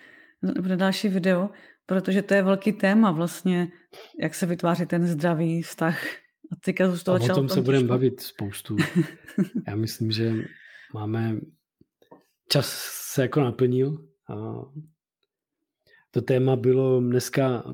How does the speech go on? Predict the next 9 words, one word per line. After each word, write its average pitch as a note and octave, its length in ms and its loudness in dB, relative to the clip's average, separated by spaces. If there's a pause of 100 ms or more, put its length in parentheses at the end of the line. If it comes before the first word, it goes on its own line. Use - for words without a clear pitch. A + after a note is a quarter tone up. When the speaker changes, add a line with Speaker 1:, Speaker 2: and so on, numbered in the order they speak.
Speaker 2:
proč A#2 240 -8
je C3 80 0
rozchod B2 360 -6
tak B2 180 -8
těžký B2 580 -4
a A#2 40 -6
proč A2+ 240 -10
čas, A#2 260 -8 (320)
eh, A#2+ 40 -12